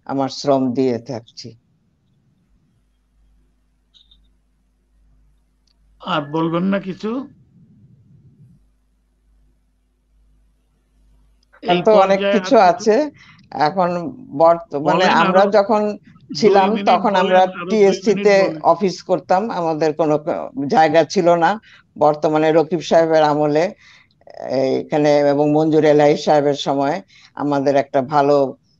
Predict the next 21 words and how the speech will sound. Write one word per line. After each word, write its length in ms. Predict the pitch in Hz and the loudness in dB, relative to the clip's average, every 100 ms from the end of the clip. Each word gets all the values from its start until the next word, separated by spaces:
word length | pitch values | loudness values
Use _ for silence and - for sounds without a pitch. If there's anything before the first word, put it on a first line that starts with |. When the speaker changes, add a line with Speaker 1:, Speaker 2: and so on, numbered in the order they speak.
| _ _ - - _ 185 | _ _ -20 -20 _ -4
Speaker 1:
ঘর 340 | 143 135 139 | 0 2 2
হয়েছে, 300 | 147 139 156 | 0 2 2
আমাদের 320 | 147 135 143 | 0 0 -4
সেনেটের 560 | - 160 151 147 156 147 | -2 0 0 0 0 0
নিচে, 560 | 143 139 165 151 151 151 _ _ _ - - 135 | 0 -2 0 0 0 -6 _ _ _ -16 -10 -4
ঢাকা 280 | 127 147 151 | -4 -2 -2
বিশ্ববিদ্যালয়ের 760 | 147 - 151 147 147 143 143 | -2 -4 -4 -2 0 2 2
সেনেট 440 | 139 160 147 143 135 | 0 -2 -2 -2 -4
ভবনের 440 | 143 143 139 139 139 | -2 -2 0 -2 -2
নিচের 280 | 147 139 135 - | -4 -4 -4 -2
তলায় 340 | 135 135 135 - _ - | -2 -2 -4 -10 _ -8
আমাদের 340 | 143 139 139 | -4 0 0
বড় 380 | 127 139 143 143 | 2 2 2 0
একটা 200 | 135 151 | 0 0
alumni 460 | 139 139 139 139 131 | 2 0 -2 -2 -4
floor 340 | - 139 131 | -4 -4 -2
হয়েছে। 520 | 143 131 131 160 170 - _ _ | -2 -4 -6 -10 -10 -14 _ _
এবং 220 | 143 143 | -6 -6
তার 260 | 131 151 151 | 0 0 0
কৃতিত্ব 520 | 165 156 175 147 180 | -4 -4 -4 -2 -2
বেশিরভাগই, 800 | 160 151 151 165 208 160 160 170 | 0 0 -2 -4 -2 -2 -2 -4